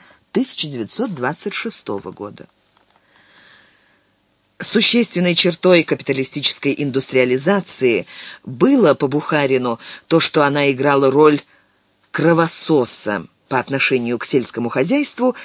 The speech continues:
и крестьянину. Города обогащались за счёт пожирания деревень и доведения их до нищеты. Капиталистическая индустриализация — это паразитизм города по отношению к деревне,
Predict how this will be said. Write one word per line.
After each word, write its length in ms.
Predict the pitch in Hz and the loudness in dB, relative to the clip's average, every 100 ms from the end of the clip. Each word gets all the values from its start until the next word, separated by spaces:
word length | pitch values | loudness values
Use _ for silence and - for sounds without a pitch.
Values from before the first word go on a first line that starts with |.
| - | -6
и 100 | 240 | -6
крестьянину. 920 | - 269 - - 135 123 98 90 - _ _ _ _ - - | 0 -2 -2 -2 -2 -2 -4 -10 -14 _ _ _ _ -20 -14
Города 640 | 110 151 165 185 226 294 | 0 2 4 2 2 2
обогащались 800 | 262 254 262 - - 269 262 254 | 2 2 2 0 0 0 2 -2
за 200 | 131 151 | 2 2
счёт 540 | 143 - 226 269 - - - | 2 0 2 2 0 -12 0
пожирания 1000 | 247 226 247 175 165 160 143 143 143 - | 0 0 -2 0 0 -2 -2 -2 -2 -8
деревень 720 | 127 131 120 110 165 247 240 - - | -6 -4 -2 2 2 2 -2 -12 -8
и 80 | 156 | -4
доведения 640 | 127 117 110 143 196 190 180 | 0 0 0 0 2 0 -4
их 400 | 131 135 - - _ - | -4 -6 -8 -16 _ -10
до 180 | 117 139 | -2 0
нищеты. 560 | 131 - 113 - - _ _ _ _ _ _ _ - - - - _ _ _ | 0 -4 -4 -8 -16 _ _ _ _ _ _ _ -20 -20 -20 -20 _ _ _
Капиталистическая 1200 | - 185 233 262 269 - 277 262 277 - 247 240 | 0 0 2 2 2 2 0 0 -2 -2 4 4
индустриализация — 1500 | 220 208 233 160 - 127 123 123 123 156 156 - 160 156 - | 4 2 0 0 -2 2 2 2 0 0 0 -4 -2 -2 0
это 420 | - 202 196 220 214 | 2 2 2 -4 0
паразитизм 1040 | 220 277 262 151 220 - 185 185 165 180 | 4 4 4 2 -2 0 0 0 2 0
города 500 | 135 147 151 165 226 | 4 4 4 2 0
по 140 | - | -2
отношению 580 | 135 120 117 165 240 262 | -2 -2 -2 0 2 0
к 80 | 208 | 0
деревне, 640 | 175 240 156 139 135 131 | 2 4 4 4 -4 -8